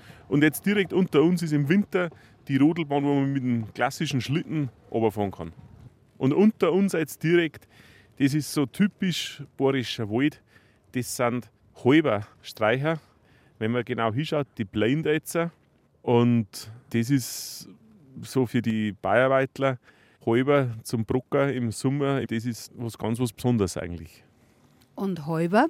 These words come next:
Speaker 2: muss man sagen, das sind die Heidelbeeren. Jetzt sind wir erst an der Mittelstation. Ah, da heißt's Bergwerksbesichtigung, Bergmann Schenke, Rodelbahn. Ah, da steigen der erste Rodeln wollen.
Speaker 1: Genau.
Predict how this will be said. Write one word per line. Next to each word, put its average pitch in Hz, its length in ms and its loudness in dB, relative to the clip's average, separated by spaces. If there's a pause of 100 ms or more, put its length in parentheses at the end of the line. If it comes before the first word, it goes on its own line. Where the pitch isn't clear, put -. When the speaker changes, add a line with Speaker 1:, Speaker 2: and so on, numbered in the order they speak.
(120)
Speaker 2:
muss 208 140 2
man 208 140 0
sagen, 220 320 2
das - 180 -8
sind 160 220 -2
die 175 160 -4
Heidelbeeren. 156 840 0 (640)
Jetzt - 140 -14
sind 175 120 -2
wir 180 80 -2
erst 185 160 -4
an 175 80 -2
der 170 60 -2
Mittelstation. 180 920 -2 (420)
Ah, 226 200 2
da 175 140 0
heißt's - 360 -4 (160)
Bergwerksbesichtigung, 233 1500 -2 (280)
Bergmann 175 460 0
Schenke, 220 720 0 (340)
Rodelbahn. 156 580 2 (720)
Ah, 214 100 0
da 214 100 0
steigen 196 320 0
der 208 140 0
erste 196 400 0
Rodeln 175 280 4
wollen. 135 260 -4 (360)
Speaker 1:
Genau. 87 260 -4